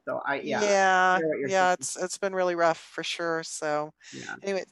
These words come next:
Speaker 2: thank you, Deanna, so much for having me on your podcast. It was a fun conversation. I loved meeting you.
Speaker 1: Thank you, Epiphany. It was, yeah, it was great. It was very open and honest, and I love the topic.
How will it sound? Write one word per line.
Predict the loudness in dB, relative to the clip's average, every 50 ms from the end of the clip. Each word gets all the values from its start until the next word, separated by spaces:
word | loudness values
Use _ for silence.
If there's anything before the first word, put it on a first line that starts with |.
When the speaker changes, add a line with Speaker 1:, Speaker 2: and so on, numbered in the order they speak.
| _ 2
Speaker 2:
thank | 4 4 4 2 0
you, | -4 -6 -6
Deanna, | -4 -2 2 2 4 4 2 2 -2
so | 0 0 0
much | 0 -2 -4 -6 -6
for | -6 -2
having | 0 2 0 0 0 -4
me | -6 -4 -2
on | -2 -2 -2
your | -4 -8 -4
podcast. | 0 2 2 2 2 2 2 2 2 2 0 -2
It | -4 -4
was | -4 -4 -6
a | -6
fun | -2 -2 -2 -4 -2
conversation. | -2 -2 -2 -2 -2 -4 -6 -6 -6 -6 -6 -6 -8 -8 -6
I | -6 -4
loved | -2 -2 -2 -2 -4 _ -12
meeting | -10 -8 -8 -8 -8 -8
you. | -6 -4 -4 -4 -6 -8 _ _ _ _ -4
Speaker 1:
Thank | -2 -2 -2 -4 -4
you, | -4 -4
Epiphany. | -4 -4 -8 -8 -6 -8 -6 -4
It | -4
was, | -4 -4 -4 -2
yeah, | -2 0 0 0
it | -2
was | -2 -2
great. | -2 -2 -2 0
It | -2
was | -2 0
very | 2 2 2 4 4
open | 2 2 2 0 -2 -2
and | -2 0
honest, | 2 2 4 2 0 -4 -6 -8
and | -6 -4
I | -4
love | -2 2 2 2 2 0
the | -4 -4
topic. | 0 0 0 0 0 -2 -4 -6 -6